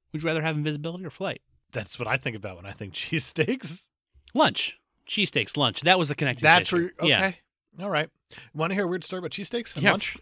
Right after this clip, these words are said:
Speaker 1: always.
Speaker 2: in middle school, one of my buddies had a cheesesteak for lunch and then got rushed to the hospital.
Speaker 1: Oh.
Speaker 2: Uh, a couple hours later, and it turned out that he had to get his, uh, pancreas taken out, and he got diagnosed with diabetes that day.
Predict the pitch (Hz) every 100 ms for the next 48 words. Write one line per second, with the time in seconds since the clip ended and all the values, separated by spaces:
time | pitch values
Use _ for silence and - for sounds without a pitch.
0 | - 240 202 104 - 127 143 196 135 -
1 | 87 101 113 101 113 110 - - 120 107
2 | - 131 - 113 107 117 131 - - _
3 | _ _ 113 120 107 107 123 - 127 95
4 | 143 - - 156 - - 123 220 359 -
5 | 117 95 92 - 123 127 117 117 107 113
6 | 127 170 - _ _ _ - 117 - 135
7 | 120 113 - 113 101 104 98 107 101 92
8 | - _ _ 113 98 - 131 151 131 143
9 | 143 151 - - 131 131 120 113 117 110
10 | 113 110 123 110 110 127 87 85 92